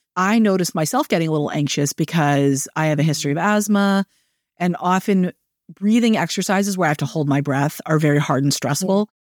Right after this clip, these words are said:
Speaker 1: But I actually just did that twice with you. I did it once while you were describing it, and then I did it when we all did it together,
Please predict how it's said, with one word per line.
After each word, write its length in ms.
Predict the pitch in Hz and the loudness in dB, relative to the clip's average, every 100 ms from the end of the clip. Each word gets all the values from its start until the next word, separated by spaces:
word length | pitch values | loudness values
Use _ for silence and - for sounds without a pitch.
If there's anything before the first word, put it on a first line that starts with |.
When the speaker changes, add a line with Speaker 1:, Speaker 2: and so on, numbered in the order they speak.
| _ - | _ -4
Speaker 1:
But 100 | 214 | -2
I 140 | 208 | 0
actually 220 | 339 - 440 | -2 -4 -6
just 200 | 415 - | -4 -2
did 140 | 269 | 0
that 180 | 285 - | -2 -4
twice 500 | - 196 196 - - | -4 0 0 -2 -4
with 160 | 233 | -2
you. 140 | 247 262 | 0 2
I 80 | 226 | 2
did 160 | 214 | 0
it 100 | 196 | -2
once 280 | 175 185 - | -2 -2 0
while 120 | 254 | 0
you 140 | 254 277 | 0 0
were 60 | |
describing 600 | 294 - - 170 156 165 | -2 -4 -2 0 0 0
it, 180 | 170 220 | 0 -2
and 180 | 202 190 | 0 0
then 100 | 180 | 2
I 140 | 175 175 | 0 0
did 240 | 190 190 | 0 0
it 140 | 180 - | 0 0
when 180 | 180 185 | 0 2
we 100 | 175 | 2
all 120 | 175 | 2
did 160 | 180 | 0
it 60 | 160 | -2
together, 480 | 175 156 170 208 | -2 -2 0 0